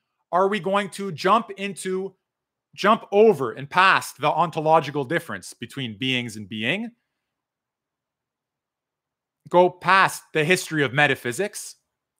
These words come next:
and go back to the very inception of philosophy and have another beginning of philosophy that exposes us, another inception that exposes us to the truth of being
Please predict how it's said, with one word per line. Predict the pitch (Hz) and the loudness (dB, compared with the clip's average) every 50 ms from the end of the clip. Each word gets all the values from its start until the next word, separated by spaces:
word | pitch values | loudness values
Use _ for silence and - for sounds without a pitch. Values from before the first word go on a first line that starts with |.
| _ _ - | _ _ -12
and | 151 151 | -6 0
go | 143 160 156 | 2 2 2
back | 123 170 180 202 214 185 156 - - _ _ - | 4 4 4 6 6 4 2 -2 -8 _ _ -14
to | - 170 147 - _ _ _ _ - | -10 -10 -10 -10 _ _ _ _ -14
the | 139 147 143 | -10 -8 -4
very | 120 156 175 185 180 170 151 151 _ - | 0 2 4 4 4 2 0 -4 _ -12
inception | 147 147 - - - 156 151 - - - - 185 190 202 | -12 -10 -8 -4 0 0 0 0 -2 -6 -6 -6 -6 -6
of | 202 - - 151 | -8 -8 -8 -8
philosophy | - - 170 170 170 180 180 180 202 165 - 226 240 247 240 _ _ _ _ _ _ _ _ _ _ _ _ - | -6 -2 2 4 6 4 4 2 -4 -12 -12 -14 -14 -14 -14 _ _ _ _ _ _ _ _ _ _ _ _ -6
and | 160 165 | -6 -2
have | 151 156 175 175 165 | 2 4 4 6 6
another | 175 170 170 196 202 202 196 185 | 4 4 6 6 6 8 6 4
beginning | 160 175 175 160 165 175 175 175 165 | 4 2 -2 -2 -2 -4 -4 -4 -4
of | 165 - | -6 -8
philosophy | - 156 151 151 156 160 156 - - 127 123 | -6 -4 0 2 2 2 0 -2 -6 -8 -4
that | 120 123 127 | -2 0 0
exposes | 131 127 - - - 180 190 202 202 143 139 117 | -2 -4 -8 -6 -2 2 2 2 2 0 -6 -10
us, | 120 104 92 - - - - | -10 -10 -10 -12 -16 -16 -10
another | 143 147 165 170 175 170 | -4 -2 -2 -2 -2 -2
inception | 156 143 - - 175 165 - - 135 | -6 -4 -2 0 0 0 0 -4 -6
that | 127 127 127 | -4 -4 -4
exposes | 131 - - - 175 185 185 170 151 147 147 | -4 -6 -4 0 0 2 2 0 -2 -6 -8
us | 147 - | -8 -10
to | - 156 | -10 -10
the | 131 127 | -10 -10
truth | 117 - - 170 165 - | -10 -10 -8 -10 -10 -10
of | - 120 107 | -12 -14 -10
being | 107 123 131 170 214 240 233 | -8 -6 -6 -6 -6 -8 -10